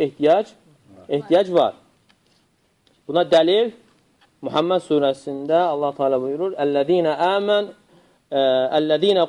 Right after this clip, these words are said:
qutilu fi səbilillahi fələn yudillə a'maləhum.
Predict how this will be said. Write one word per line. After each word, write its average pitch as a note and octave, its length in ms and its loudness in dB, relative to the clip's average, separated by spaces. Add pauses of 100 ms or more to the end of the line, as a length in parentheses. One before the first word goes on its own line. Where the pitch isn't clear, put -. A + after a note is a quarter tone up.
qutilu F3+ 440 2
fi C#3 180 -6
səbilillahi C#3 960 -2 (720)
fələn F3+ 480 2 (840)
yudillə D#3+ 460 2
a'maləhum. A#2 720 -4